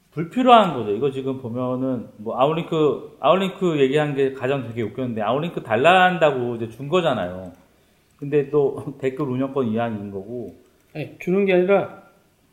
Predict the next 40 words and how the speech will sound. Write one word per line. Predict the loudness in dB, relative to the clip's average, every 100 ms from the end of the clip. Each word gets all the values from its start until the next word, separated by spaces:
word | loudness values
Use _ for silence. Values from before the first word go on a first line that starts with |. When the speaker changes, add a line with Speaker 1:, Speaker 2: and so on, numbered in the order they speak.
| -2
Speaker 2:
"니네 | 0
원하면 | 2 0 -2
줄게." | -6 -6 -2 -2 -4 -4
아니, | 4 4
보면 | 4 2 0 -2 -6
"드릴게요"가 | -2 -2 0 4 4 2 -4
아니야. | -10 -8
제가 | 0 0
볼 | 4
때, | 4 4
Speaker 1:
아, | -2
그러니까. | -2 -4 -8 -8 2
Speaker 2:
"야, |
너 | 4
원하냐? | 4 2 -2 -4 -8 -16 _
너 | -14
줄게, | -8 -4 -4
이 |
새끼야." | -4 -8 -10 -12 -18 _
Speaker 1:
어. | -14 -8 0
Speaker 2:
아, |
약간 | 2 2 4
그런 | 6 6
뉘앙스가 | 4 2 0 -2 0 0
아닐까라는 | 0 0 4 4 2
생각이 | -2 -4 -4
Speaker 1:
음, |
Speaker 2:
들어요. | -6
Speaker 1:
음, | -8
음, | -12 -16
음, | -16 -18
음. | -16 -8
Speaker 2:
그러니까 | -4 -4 -8 _
"여러분, | -2 0 -2
드리겠습니다." | 0 4 6 4 -2 -8 -4 -4 -4
이게 | -2
Speaker 1:
네, | 2
Speaker 2:
아니라, | 2 0 -2
Speaker 1:
네, | -4
네. | -14